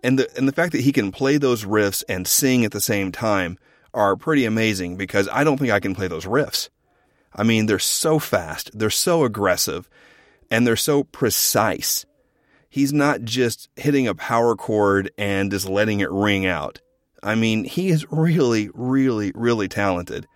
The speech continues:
Metallica is a really good band. They're not just a really good heavy metal band. They're a really good group of musicians with something to say.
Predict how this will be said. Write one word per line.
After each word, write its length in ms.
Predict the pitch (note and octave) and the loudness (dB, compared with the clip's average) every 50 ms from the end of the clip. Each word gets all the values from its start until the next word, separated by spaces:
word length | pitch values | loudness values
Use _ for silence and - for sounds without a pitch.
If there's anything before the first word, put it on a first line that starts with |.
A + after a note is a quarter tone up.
| _ _ _ _ _ - | _ _ _ _ _ -2
Metallica 400 | B2+ - C#3+ C3 E3+ A#3+ - - | -2 0 0 0 -2 -2 -2 -2
is 120 | A3 D#3+ | -2 -2
a 80 | G2 F2 | -2 -2
really 680 | F2+ G2 B2 D#3+ F3 F#3 F#3+ G3 F#3 E3+ C#3+ B2 A2+ G2+ | -4 -6 -8 -6 -6 -4 -2 0 2 2 0 0 -4 -6
good 560 | A2+ C3 - D#3 C#3+ C3 A2+ F2+ E2+ F2 E2+ | -8 -8 -2 0 2 2 2 0 -2 -6 -4
band. 480 | - F#2+ A2 A2+ F#2 D2+ - - - - _ _ _ _ _ _ _ _ _ - | -2 -2 0 0 -2 -4 -8 -12 -18 -20 _ _ _ _ _ _ _ _ _ -4
They're 100 | C3+ D3 | -2 0
not 140 | F3 G3 F#3+ | 0 0 0
just 180 | G3+ F#3+ - | -2 -2 0
a 60 | E3 | 0
really 440 | C#3+ B2+ A#2+ B2+ D3 D#3 D3 C3+ A#2+ | 0 0 0 0 0 2 2 0 0
good 300 | A#2 A#2 C3 B2 A#2 G#2 | -2 -2 0 0 0 -2
heavy 400 | - - - C#3 C3 A#2+ A#2 G2+ | -4 -4 -2 -2 0 0 0 0
metal 380 | G2 G2+ A2 A#2 B2 A2+ G#2+ G2 | 0 0 0 0 0 0 0 -2
band. 440 | F2+ G2 D#2+ B1 G1+ - - - - _ _ _ _ _ - - _ | -2 -4 -8 -8 -10 -14 -18 -20 -20 _ _ _ _ _ -20 -16 _
They're 200 | - D#3+ F#3 F3 | -4 -2 0 2
a 80 | C3 A2+ | 2 2
really 800 | A2 G#2 G#2+ A2 C3 D3 D3+ D3 C#3 C3+ C3 A#2+ A2+ A#2+ B2 _ - B2+ A2+ G#2+ | 0 0 -2 0 0 2 2 2 2 2 0 0 -2 -4 -8 _ -14 -12 -10 -4
good 500 | A2 A#2+ A#2+ A#2 A2+ G#2+ G2+ G2+ G2+ - _ _ _ _ _ _ _ _ _ _ _ _ - - | 0 2 2 4 4 2 2 0 -4 -12 _ _ _ _ _ _ _ _ _ _ _ _ -14 -8
group 320 | G#2+ A2 A#2 B2+ C3 C3 | -4 0 0 0 0 0
of 100 | C3 G#2+ | -2 -2
musicians 840 | G#2+ G2+ F#2+ F#2+ F#2 G2+ A2 A2 G#2 - G#2 G2 F#2 F#2 F#2 - - - _ _ _ - | 0 2 0 0 2 2 0 0 0 0 0 0 0 0 -2 -4 -6 -10 _ _ _ -6
with 160 | - A2 - | -6 -6 -4
something 440 | - - D3+ D#3 E3 C#3 A2+ G#2 F#2+ | -4 -2 0 0 0 0 -2 -2 -2
to 100 | F2+ F2 | -2 -2
say. 480 | - - - C#3+ C3+ - - - - | -2 0 2 2 0 0 -2 -8 -14